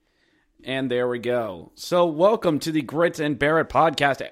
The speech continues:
everyone. This is a podcast devoted to the eleven-time Calder Cup champions, the Hershey Bears,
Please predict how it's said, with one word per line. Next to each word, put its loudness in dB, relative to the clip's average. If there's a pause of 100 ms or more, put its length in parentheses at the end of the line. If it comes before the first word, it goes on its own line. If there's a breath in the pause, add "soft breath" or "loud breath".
(180)
everyone. -4
This -6 (300 loud breath)
is -2
a 0
podcast -2
devoted -2 (340 loud breath)
to -2
the 0
eleven-time 0
Calder 0
Cup -4
champions, -4
the 0
Hershey -4
Bears, 0